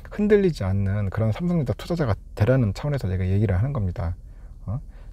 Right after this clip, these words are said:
저도 미약하고 부족하고 하찮은 인간이지만은 저도 노력하잖아요. 계속 노력하지 않습니까? 쉴 틈 없이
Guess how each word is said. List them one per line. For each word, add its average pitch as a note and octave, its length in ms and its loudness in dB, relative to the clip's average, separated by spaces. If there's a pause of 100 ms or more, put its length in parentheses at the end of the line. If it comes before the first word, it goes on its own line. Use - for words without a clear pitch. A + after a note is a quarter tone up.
저도 C3 240 4 (380)
미약하고 B2 540 4
부족하고 G#2 960 0 (460)
하찮은 F#3 420 0
인간이지만은 G#2+ 760 2 (120)
저도 A3 200 4
노력하잖아요. G2+ 680 0 (160)
계속 F2+ 180 -4
노력하지 F#2+ 360 -2
않습니까? - 640 -4
쉴 - 180 0
틈 - 200 -4
없이 F#2 360 -4